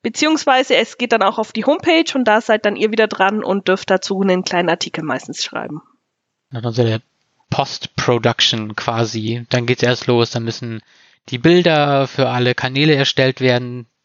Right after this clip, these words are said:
Speaker 2: das Bild für die Folge muss erstellt werden, dann muss für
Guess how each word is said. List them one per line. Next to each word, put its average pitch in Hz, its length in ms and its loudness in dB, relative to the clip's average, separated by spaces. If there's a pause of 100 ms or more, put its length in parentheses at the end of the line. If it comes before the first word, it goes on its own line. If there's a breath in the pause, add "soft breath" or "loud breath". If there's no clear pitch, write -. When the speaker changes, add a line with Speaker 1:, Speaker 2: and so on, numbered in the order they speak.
(120)
Speaker 2:
das 123 160 -2
Bild 131 180 0
für - 100 -12
die 120 60 -6
Folge 151 300 -2
muss 139 180 -6
erstellt 123 400 -2
werden, 113 400 0 (480 soft breath)
dann 120 200 -2
muss 117 260 -4
für 117 580 2